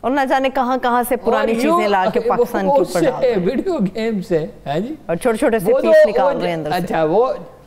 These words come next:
Speaker 2: मेरा ख्याल है कि एक कोई फिल्म बनी थी जनरल बख्शी पे। जनरल बख्शी को आपने देखा है, हालत ख़राब हो जाती है उसकी बात करते-करते।
Speaker 1: <laughs>
Speaker 2: ईरानियों को गैर मोहतात रवैया इख्तियार नहीं करना चाहिए,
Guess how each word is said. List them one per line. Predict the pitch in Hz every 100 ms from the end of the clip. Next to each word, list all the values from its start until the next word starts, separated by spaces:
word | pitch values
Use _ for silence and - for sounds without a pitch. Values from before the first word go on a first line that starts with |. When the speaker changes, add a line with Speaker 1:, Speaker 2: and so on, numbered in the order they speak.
| -
Speaker 2:
मेरा | 143 170 247
ख्याल | 254 208 202 247 220
है | 208
कि | 247 262 254 196
एक | 190 190 190
कोई | 196
फिल्म | 185 190 220
बनी | 196 190 196
थी |
जनरल | 254 233 202
बख्शी | 196 147 - 170
पे। | 151 101 90 - - - - 131
जनरल | 160
बख्शी | 202 175 220
को | 240
आपने | 233 220 233
देखा | 220 262
है, | 311
हालत | 202 202
ख़राब | 196 175 175
हो | 175
जाती | 151 143 143
है | 139
उसकी | 123 127
बात | 113 107
करते-करते। | - 110 120 107 101 - - - 165 143 - 165 - 160 180 190 - - - - - - - - - _ -
Speaker 1:
<laughs> | 147
Speaker 2:
ईरानियों | 160 202 226 233 233 220
को | 190 202
गैर | 175 156 190 175
मोहतात | 160 127 139 143 139
रवैया | 123 123 131
इख्तियार | 120 - 113 113 110
नहीं | 113
करना | 117 127 151
चाहिए, | 165 190 233 277